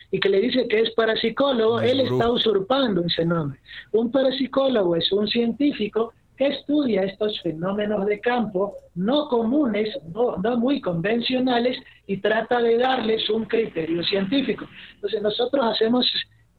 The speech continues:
Speaker 1: intentamos hacer dignamente ese tipo de investigación y, eh, les propongo, eso sí, que puede entrar a la Fundación Espírita Luz Fraterna, donde hay charlas educativas de estos temas, pueden, eh, contactarse con el Instituto ilades,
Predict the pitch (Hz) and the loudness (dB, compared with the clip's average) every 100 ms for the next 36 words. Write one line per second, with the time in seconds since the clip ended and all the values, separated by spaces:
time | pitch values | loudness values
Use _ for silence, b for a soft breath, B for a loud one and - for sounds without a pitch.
0 | 190 214 220 220 214 277 311 220 190 180 | -6 -2 0 -2 0 0 2 0 -2 -2
1 | 247 233 208 226 220 220 247 233 160 175 | 0 0 0 0 0 0 0 -2 -4 -4
2 | 202 - 214 208 214 208 208 - - 240 | -6 -6 -8 -2 0 0 -2 -4 -2 -2
3 | 254 254 262 262 b b _ - 285 330 | 0 0 0 -2 b b _ -2 2 2
4 | 208 202 190 196 - 202 196 233 269 254 | 2 0 0 -2 0 -2 0 0 0 0
5 | 226 233 233 311 - 160 185 190 202 - | 0 0 2 0 0 -4 -2 -2 -2 -2
6 | 202 214 190 b b - 180 - 185 180 | 0 0 -4 b b -4 -2 -2 -2 0
7 | - 208 190 214 214 185 180 - 180 175 | -2 -4 -6 -2 -2 0 -2 0 -2 0
8 | 240 233 185 175 185 - 196 190 180 180 | 0 0 0 0 -2 -2 -4 -2 -2 -2
9 | 170 160 202 202 170 156 - - - 247 | -2 -6 -2 -2 -2 -4 -8 -12 -2 0
10 | 233 190 - b b _ 208 214 208 190 | 0 -2 -4 b b _ 0 2 2 0
11 | 165 170 156 - 180 165 175 - 226 - | -2 -2 -4 -2 0 0 0 0 0 -2
12 | 190 160 175 175 170 - 165 - 220 - | -8 -4 -2 -2 -4 -4 -6 -4 -4 -2
13 | 160 151 277 240 208 - | -4 0 0 2 0 -4